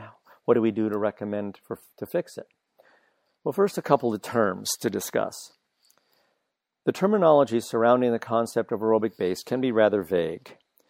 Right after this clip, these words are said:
We prefer to define the aerobic base as it relates to a fairly well understood metabolic breakpoint that's pretty easy to measure in each individual. Unfortunately, <laughs> thanks to a lack of consensus in,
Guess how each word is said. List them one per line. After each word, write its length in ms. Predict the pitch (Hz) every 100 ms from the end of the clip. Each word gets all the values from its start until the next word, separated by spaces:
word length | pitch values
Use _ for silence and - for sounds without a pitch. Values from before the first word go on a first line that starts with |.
| _ _
We 120 | 151 233
prefer 480 | 214 - 117 110
to 140 | 113 113
define 500 | 120 - 104 101 101
the 80 | 98
aerobic 380 | 107 123 123
base 360 | - 98 95 -
as 180 | 120 101
it 40 | 113
relates 440 | 110 104 98 -
to 160 | - 101
a 80 |
fairly 460 | - 123 123 127 135
well 380 | 110 107 107 107
understood 580 | 117 110 110 - 107 101
metabolic 600 | 104 104 120 117 113 113
breakpoint 640 | 98 101 98 - 101 95 - _ - -
that's 140 | 131
pretty 260 | - 202 196
easy 320 | 143 127 113
to 160 | 110 110
measure 380 | 104 104 101 101
in 80 |
each 240 | 104 101 110
individual. 580 | 98 87 92 90 90 - _ _ _ _ _ _ _ _ _ _ _ _ _ _ _ _ _ _ _ -
Unfortunately, 640 | 127 233 233 113 104 127 123
<laughs> 40 |
thanks 320 | 120 160 -
to 160 | - 143
a 40 |
lack 260 | 131 135 127
of 100 | 117
consensus 640 | 120 117 117 113 113 98
in, 160 | -